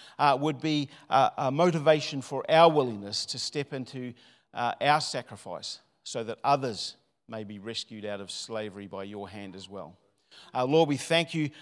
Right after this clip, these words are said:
uh, for the story of Ruth. Let it remind us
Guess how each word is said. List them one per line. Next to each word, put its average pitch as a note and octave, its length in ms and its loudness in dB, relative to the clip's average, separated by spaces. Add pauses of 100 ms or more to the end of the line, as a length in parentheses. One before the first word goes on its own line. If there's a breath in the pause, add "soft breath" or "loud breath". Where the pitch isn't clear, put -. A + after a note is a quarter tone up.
(140 loud breath)
uh, C3+ 180 4
for D#3 280 -2
the C3+ 80 -2
story E3+ 540 -2
of A#2 160 -6
Ruth. C#3 240 -6
Let D3 160 -2
it B2 60 -8
remind C3+ 520 -2
us C3 220 2